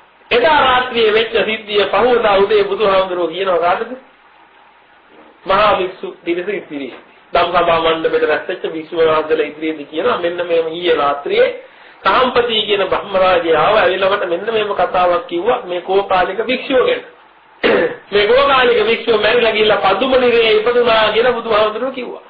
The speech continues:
මොකද නේද? පදුම නිරේ. ඒ වෙලාවේ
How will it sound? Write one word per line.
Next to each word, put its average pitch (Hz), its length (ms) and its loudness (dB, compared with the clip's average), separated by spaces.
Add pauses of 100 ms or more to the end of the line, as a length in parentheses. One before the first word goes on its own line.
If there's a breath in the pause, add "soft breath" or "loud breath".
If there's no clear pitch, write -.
මොකද 160 220 2
නේද? 180 300 2 (720)
පදුම 254 440 2
නිරේ. 170 360 0 (580)
ඒ 196 140 2
වෙලාවේ 175 500 2